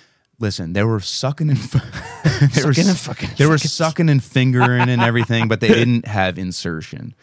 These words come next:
Speaker 1: That was basically what she was
Speaker 2: Christian.
Speaker 1: implying.
Speaker 2: Yeah, uh-huh.
Speaker 1: But she was like, "Girl still got pregnant. Some of the cum just made it over there." I was just like, "I don't think that's possible."
Speaker 2: Yo, I've heard that story too, and I think that's an old, old wives' tale.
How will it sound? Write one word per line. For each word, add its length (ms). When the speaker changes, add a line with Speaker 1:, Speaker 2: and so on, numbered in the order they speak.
Speaker 1:
That 80
was 80
basically 300
what 80
she 60
was 80
Speaker 2:
Christian. 120
Speaker 1:
implying. 320
Speaker 2:
Yeah, 160
uh-huh. 220
Speaker 1:
But 80
she 100
was 160
like, 380
"Girl 180
still 200
got 260
pregnant. 360
Some 180
of 60
the 60
cum 300
just 140
made 220
it 100
over 240
there." 280
I 60
was 100
just 140
like, 100
"I 80
don't 160
think 160
that's 180
possible." 540
Speaker 2:
Yo, 500
I've 260
heard 180
that 160
story 340
too, 460
and 140
I 80
think 220
that's 240
an 60
old, 380
old 260
wives' 480
tale. 380